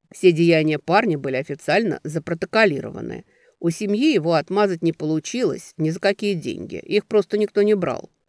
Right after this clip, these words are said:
Собственно, на этом всё. Кошмар. Инг, ну почему ты мне ничего не сказал? Могли бы решить это дело как-то более мирно.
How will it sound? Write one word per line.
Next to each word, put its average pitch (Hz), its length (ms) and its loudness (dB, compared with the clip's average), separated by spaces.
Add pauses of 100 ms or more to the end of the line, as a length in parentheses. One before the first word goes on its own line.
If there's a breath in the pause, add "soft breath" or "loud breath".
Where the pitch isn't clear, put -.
(220)
Собственно, 156 580 -2
на 160 200 0
этом 151 260 -4
всё. 214 440 -4 (360)
Кошмар. 156 760 -8 (680)
Инг, 170 380 -2 (280 soft breath)
ну 233 120 -2
почему 302 360 0
ты 185 120 -4
мне 180 160 -2
ничего 165 340 -4
не 151 140 -4
сказал? 175 580 -10 (320 soft breath)
Могли 247 300 4
бы 294 100 0
решить 202 320 -4
это 196 160 -4
дело 247 240 -4
как-то - 380 -6
более 214 360 0
мирно. 147 680 -4